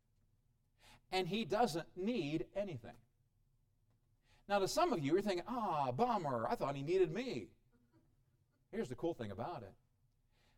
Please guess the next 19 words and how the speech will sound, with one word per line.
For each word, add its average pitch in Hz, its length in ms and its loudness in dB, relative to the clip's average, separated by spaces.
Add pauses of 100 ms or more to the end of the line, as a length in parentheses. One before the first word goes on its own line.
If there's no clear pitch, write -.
(220)
God, 165 540 2
who 175 160 4
is 131 320 -4 (180)
sovereign, - 760 -10 (540)
who 170 120 4
is 156 260 0 (140)
infinitely 254 600 0
complete 226 680 -2
in 269 220 2
of 233 80 4
himself, 214 520 0
needing 247 380 4
nothing, 208 420 4
chose 226 520 6
to 196 100 2
want 185 320 0
you. 104 180 -6 (3500)
Consider 117 360 -6
that. 127 340 -8